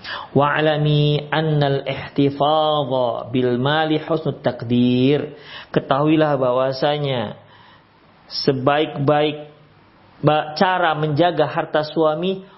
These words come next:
husnut takdir, pandai dalam menghitung-hitungnya. Ya. Pandai dalam menghitung-hitungnya. Artinya manajemen,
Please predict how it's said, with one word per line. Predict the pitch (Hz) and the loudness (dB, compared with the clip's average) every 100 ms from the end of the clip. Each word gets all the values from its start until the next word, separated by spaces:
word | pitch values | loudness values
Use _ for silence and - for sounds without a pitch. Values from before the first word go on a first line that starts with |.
| - 202 | -4 -4
husnut | 185 175 160 - | -2 -4 -6 -4
takdir, | 143 135 139 147 151 165 170 - - _ _ 175 | -6 -4 0 2 4 2 0 -8 -20 _ _ 0
pandai | 185 180 175 151 175 190 190 151 | 0 0 0 2 2 4 2 2
dalam | 147 151 156 160 151 | 0 2 0 0 -2
menghitung-hitungnya. | 147 127 143 139 147 135 131 123 131 117 110 110 107 - - - - - - - - - - - | -2 0 -2 -2 -2 -2 -4 -2 -2 -4 -8 -10 -14 -20 -20 -20 -20 -20 -20 -20 -20 -20 -20 -4
Ya. | 113 117 143 - - - - - - | -2 -2 -6 -16 -20 -20 -20 -20 0
Pandai | 151 151 151 | 0 2 2
dalam | 151 156 151 139 | 2 2 2 2
menghitung-hitungnya. | 147 147 143 135 143 135 131 | 4 2 0 2 0 0 -2
Artinya | 156 - 180 196 214 214 - - - | -2 0 0 0 -2 -6 -16 -18 -2
manajemen, | 165 190 196 196 185 190 | 0 2 2 2 2 2